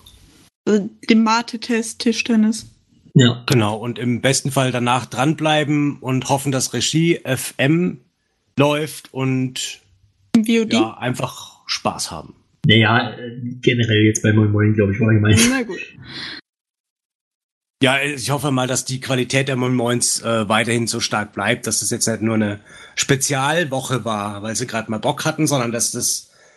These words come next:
Speaker 3: eine Tendenz ist. Das ist ja, ich bin ja hier Berufsoptimist.
Speaker 2: Ja, <laughs> das, so kennen wir dich. Gut. Optimist,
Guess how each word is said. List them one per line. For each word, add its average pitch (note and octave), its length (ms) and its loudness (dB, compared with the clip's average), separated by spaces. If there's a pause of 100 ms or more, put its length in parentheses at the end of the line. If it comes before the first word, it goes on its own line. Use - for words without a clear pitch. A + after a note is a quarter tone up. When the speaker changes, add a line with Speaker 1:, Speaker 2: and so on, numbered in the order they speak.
(260)
Speaker 3:
eine A#2+ 100 2
Tendenz C3 500 2
ist. A#2+ 300 -4
Das A2+ 120 -4
ist G#2 120 0
ja, A#2 140 0
ich A#2 120 -4
bin B2 120 0
ja B2+ 80 2
hier B2 140 0
Berufsoptimist. G#2+ 1000 -4 (200)
Speaker 2:
Ja, - 380 4 (300)
<laughs> - 300 -2
das, B2 180 4
so B2+ 100 2
kennen B2+ 200 2
wir A2+ 100 6
dich. - 320 -4 (2000)
Gut. E3+ 240 4 (920)
Optimist, D#3+ 600 0